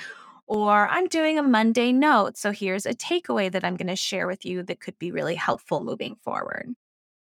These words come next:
Really, this was content around what their end goal is that they're looking for. Throughout the entirety of this launch, I did a lot of reels to s-, really gauge and experiment around the different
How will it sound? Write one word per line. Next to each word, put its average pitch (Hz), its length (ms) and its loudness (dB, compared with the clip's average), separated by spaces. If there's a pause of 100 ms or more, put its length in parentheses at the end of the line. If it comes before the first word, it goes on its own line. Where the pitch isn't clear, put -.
Really, 285 260 2
this 370 240 -2
was 277 120 -6
content 254 520 0
around 208 300 0
what 196 180 -2
their 196 260 -4
end 170 260 -4 (200)
goal 190 440 0
is 165 360 -4
that 226 160 -8
they're 190 180 -2
looking 190 420 -10
for. - 560 -6
Throughout 320 240 2
the 453 120 2
entirety 214 600 2
of 190 240 0
this 180 220 -6
launch, 170 380 -2
I 202 80 0
did 214 160 -2
a 254 60 2
lot 233 260 2
of 180 100 -6 (120)
reels 170 640 -2
to - 120 -6
s-, - 200 -12
really 302 360 0
gauge 190 520 -4
and 196 120 -4
experiment 180 840 -4
around 175 560 0
the 185 60 -10
different 170 560 -4